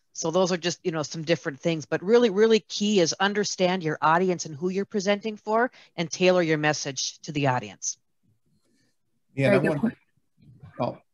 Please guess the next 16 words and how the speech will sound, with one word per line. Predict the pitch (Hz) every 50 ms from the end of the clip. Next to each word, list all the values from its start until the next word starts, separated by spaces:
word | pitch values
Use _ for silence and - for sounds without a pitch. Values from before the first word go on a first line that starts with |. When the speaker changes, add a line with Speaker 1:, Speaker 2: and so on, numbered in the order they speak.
| _
Speaker 2:
sorry. | - - 117 117 113 110 - -
Speaker 3:
No, | 269
please, | - - - 294 277 233 -
Gail, | - 262 240 208 214
go | 254 247
ahead. | 269 277 269 233 220 - 233 - _ _ _ _ _ _ _ _ _ _ _
Speaker 2:
Yeah, | 147 147 147
I | 156
just | 160 165 -
wanted | - - - 151 151
to | 151 143
add | 131 135 139 131 131
something. | - - 147 131 127 139 131 131 127
You | 131 139 131
know, | 135 131 131 135
I, | 143 156